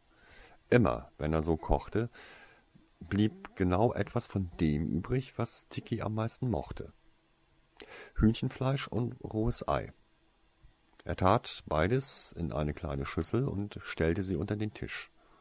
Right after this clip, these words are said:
Sofort war seine kleine Freundin von der Schulter gehüpft und machte sich über ihr Leckerli her.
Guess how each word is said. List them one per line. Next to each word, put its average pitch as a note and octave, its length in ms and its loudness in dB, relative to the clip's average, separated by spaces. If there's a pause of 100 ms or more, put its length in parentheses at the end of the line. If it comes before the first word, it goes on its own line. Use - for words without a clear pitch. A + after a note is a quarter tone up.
(560)
Sofort F2+ 520 2
war F2 100 2
seine D#2 240 2
kleine D2+ 300 -2
Freundin E2+ 480 -2
von E2+ 160 -4
der D2+ 100 -4
Schulter D2+ 360 -2
gehüpft G#2 420 -2
und G#2 220 -4
machte E2+ 320 -4
sich G2 220 -2
über F2+ 180 -4
ihr F2+ 140 0
Leckerli F2 440 -2
her. A#1+ 300 -8